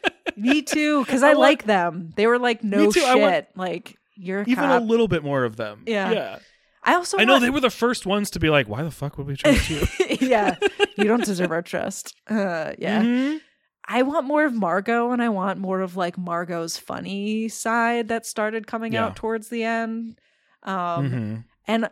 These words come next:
Speaker 2: quite honestly, <laughs> I wanna hear more about Cliff Clive, uh,
Speaker 1: Cliff Clive.
Speaker 2: <laughs> and what was going on a little bit more. Uh, I w-, I would genuinely be interested in hearing more about all of these characters. I think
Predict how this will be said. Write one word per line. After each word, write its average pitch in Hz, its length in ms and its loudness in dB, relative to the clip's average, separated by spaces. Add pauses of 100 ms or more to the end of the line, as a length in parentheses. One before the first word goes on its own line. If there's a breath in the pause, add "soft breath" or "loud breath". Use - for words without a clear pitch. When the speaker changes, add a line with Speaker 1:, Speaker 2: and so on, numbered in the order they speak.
Speaker 2:
quite 254 200 -2
honestly, 240 640 -2
<laughs> - 540 -14
I 220 40 -6
wanna 262 200 -2
hear 254 200 0
more 233 160 -2
about 202 260 -2
Cliff - 240 -6
Clive, - 580 -8 (200)
uh, 160 720 -6
Speaker 1:
Cliff 269 180 0
Clive. 151 500 2
Speaker 2:
<laughs> 208 120 2
and 240 140 2
what 220 180 6
was 233 160 4
going 214 320 4
on 190 280 0
a 175 80 -2
little 180 220 -2
bit 170 160 -4
more. 170 460 -4 (460 loud breath)
Uh, - 260 -10 (100)
I 262 120 6
w-, 277 160 -4 (100)
I 247 100 -6
would 254 180 -6
genuinely 214 540 -2
be 180 400 -6 (800 loud breath)
interested 190 500 -4
in 180 120 -8
hearing 175 340 -6
more 170 180 -6
about 165 240 -6
all - 220 -4
of 175 100 -8
these 175 180 -8
characters. 180 800 -6 (360 loud breath)
I 208 60 -4
think 196 440 -2